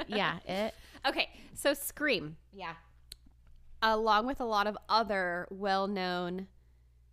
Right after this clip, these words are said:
Speaker 2: horror movies that are, like, top of the chart horror movies are made by this guy. Have you heard of Wes Craven?
Speaker 1: Oh, yeah, I might have
Speaker 2: You
Speaker 1: heard that name once or twice before.
Speaker 2: Oh, really?
Speaker 1: Oh, heck yeah! I'm a
Speaker 2: Oh.
Speaker 1: horror movie junkie.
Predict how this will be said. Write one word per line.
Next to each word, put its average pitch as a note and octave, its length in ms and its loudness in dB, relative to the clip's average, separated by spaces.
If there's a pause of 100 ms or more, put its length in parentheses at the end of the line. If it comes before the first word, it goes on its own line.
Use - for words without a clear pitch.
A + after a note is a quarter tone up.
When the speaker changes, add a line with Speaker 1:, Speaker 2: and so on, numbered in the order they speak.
Speaker 2:
horror G#3 320 2
movies E3+ 360 -4
that D#3+ 200 -4
are, E3+ 140 0
like, E3 180 -4
top A#3 300 0
of G3 60 0
the F#3 60 -6
chart E3+ 280 -2
horror D#3 200 -2
movies D#3 360 -6
are F3+ 120 -4
made F#3+ 380 -2
by G3+ 140 -2
this G3 180 -8
guy. E3 220 -2
Have F3 120 -8
you F#3 120 -4
heard F#3+ 160 -2
of F3 200 -8
Wes F3 320 -4
Craven? E3+ 680 -4
Speaker 1:
Oh, A3 140 0
yeah, A3+ 260 0
I G3+ 140 -4
might G#3 220 -4
have G3 80 -2
Speaker 2:
You A3 120 2
Speaker 1:
heard F#3+ 80 0
that E3 160 0
name E3 180 -4
once D#3 220 -6
or D#3+ 40 -10
twice C#3 300 -8
before. C#3 440 -8
Speaker 2:
Oh, C#4 100 10
really? B3+ 280 2 (160)
Speaker 1:
Oh, D4+ 260 2
heck - 180 -6
yeah! E5 120 4 (760)
I'm E4+ 140 0
a G4 40 4 (100)
Speaker 2:
Oh. G4+ 80 8
Speaker 1:
horror F#4+ 260 6
movie D4+ 380 2
junkie. G#3+ 580 -4